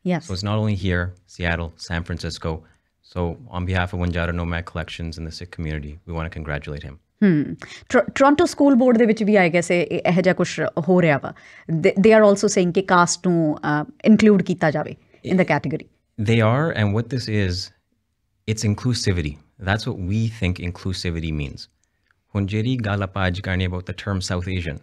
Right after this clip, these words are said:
Speaker 2: that to us is not inclusivity। We are not South Asian। ਸਿੱਖ ਤਾਂ ਹੈਗੇ ਆਪਾਂ, but we're not South Asian। So I think that's a good segue to ensure that we remember what Saif Dhaliwal has done But we also need to talk about this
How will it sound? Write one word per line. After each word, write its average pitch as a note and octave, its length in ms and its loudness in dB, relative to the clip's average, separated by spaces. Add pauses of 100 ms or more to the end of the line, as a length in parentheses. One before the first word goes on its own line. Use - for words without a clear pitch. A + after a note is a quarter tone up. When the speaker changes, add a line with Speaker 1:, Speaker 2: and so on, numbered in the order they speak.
(680)
Speaker 2:
that A#2+ 120 -2
to A2 220 -4
us G2+ 160 -6
is F2+ 120 -4
not F#2 160 -2
inclusivity। E2+ 520 -8 (360)
We G#2+ 120 -2
are A2+ 140 0
not F#2+ 80 -2 (140)
South D#2+ 220 -8
Asian। C#2 200 -14 (760)
ਸਿੱਖ A#2+ 360 -6
ਤਾਂ D3 120 -2
ਹੈਗੇ A2 260 0
ਆਪਾਂ, F2+ 300 -6 (560)
but F2 120 -4
we're F2+ 160 0
not F2 80 -2 (140)
South D#2+ 160 -8 (100)
Asian। D2 180 -12 (500)
So F2+ 120 -12
I - 20 -6
think G2+ 240 -6
that's F#2 160 -4
a F#2+ 120 -4
good F2+ 160 -6
segue F2 380 -2
to F#2 120 -4
ensure F#2+ 300 -4
that F2+ 140 -4
we E2+ 140 -4
remember F#2 340 -2
what F2 100 -6
Saif E2 300 -6
Dhaliwal D#2+ 360 -4
has D2 60 -8 (100)
done A#2+ 280 -8 (580)
But G2 80 -6
we G2 100 -2
also G2+ 220 -4
need F#2 80 -2
to F2 120 -6
talk D#2+ 160 -8
about D2+ 120 -10
this - 140 -18